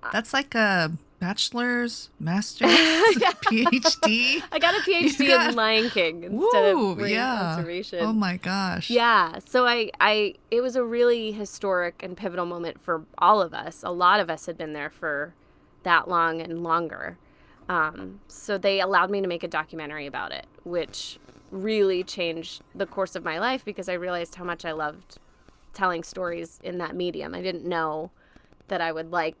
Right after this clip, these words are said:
Speaker 1: doing something long form in that way, 'cause I'd been doing, like, music videos for friends, and 'cause I had a camera, I was a,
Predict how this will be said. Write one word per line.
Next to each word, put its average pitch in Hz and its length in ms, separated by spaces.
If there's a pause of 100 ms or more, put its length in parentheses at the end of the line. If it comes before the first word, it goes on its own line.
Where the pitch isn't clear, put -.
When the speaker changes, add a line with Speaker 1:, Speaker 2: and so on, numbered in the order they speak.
Speaker 1:
doing 165 240
something 160 440
long 143 240
form 156 540 (220)
in 165 160
that 147 180
way, 123 280
'cause 208 140
I'd 240 160
been 277 140
doing, 233 300
like, 156 220
music 226 400
videos 202 460
for 202 140
friends, 180 600
and 165 280
'cause 202 140
I 214 100
had 208 160 (120)
a - 140
camera, 160 400
I 143 60
was 165 160
a, 175 60